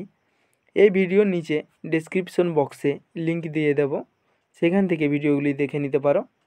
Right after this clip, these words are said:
আর যদি ভিডিও ভালো লে-, লাগে তাহলে লাইক, কমেন্ট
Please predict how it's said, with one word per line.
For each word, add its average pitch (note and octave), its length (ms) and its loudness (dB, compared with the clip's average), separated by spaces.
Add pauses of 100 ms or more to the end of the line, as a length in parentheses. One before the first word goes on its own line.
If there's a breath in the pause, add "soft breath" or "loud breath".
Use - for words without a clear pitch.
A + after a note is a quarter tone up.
(1600)
আর F#3 140 4
যদি G#3 280 2
ভিডিও F3 280 0
ভালো D#3+ 240 -2
লে-, F#3+ 240 0
লাগে D#3 320 0 (500)
তাহলে G3 260 4 (1700)
লাইক, F3 300 4 (100)
কমেন্ট F#3 380 2